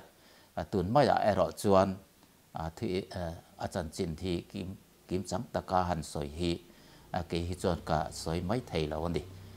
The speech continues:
A, poi khop mai, a, em po ni se, a, sang khat za kwa som ni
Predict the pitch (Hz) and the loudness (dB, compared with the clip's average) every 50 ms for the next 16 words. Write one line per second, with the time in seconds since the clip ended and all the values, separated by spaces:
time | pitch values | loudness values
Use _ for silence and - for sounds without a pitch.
0 | - - - - 80 78 - - 90 90 85 - - 117 - 85 78 78 76 76 | -18 -16 -10 -8 -8 -6 -4 -2 -2 -2 -2 0 -2 -2 0 2 2 2 2 2
1 | 87 90 - - - - - - - - - - - 90 90 87 85 - - 147 | 0 -4 -8 -14 -20 -20 -20 -20 -20 -20 -18 -12 -6 -4 -2 -2 0 4 6 6
2 | 123 104 92 92 90 - - 123 123 127 127 135 135 - - - - - - - | 6 6 4 2 0 4 8 12 12 12 12 10 8 4 0 -10 -20 -20 -20 -20
3 | - - - - - - - - 98 87 85 78 78 82 - - - - _ _ | -20 -20 -20 -20 -20 -10 -4 0 2 2 2 2 0 -4 -8 -16 -20 -20 _ _
4 | _ _ - - - - - 104 104 107 113 113 - 101 87 - - - - - | _ _ -20 -18 -12 -4 0 2 2 2 0 0 0 0 0 0 -4 -8 -4 -4
5 | 87 - - - - 87 87 98 113 117 - - 110 87 80 76 82 85 85 | -4 -4 -6 -6 -2 2 4 4 4 2 0 -2 -2 -2 -2 -4 -4 -4 -6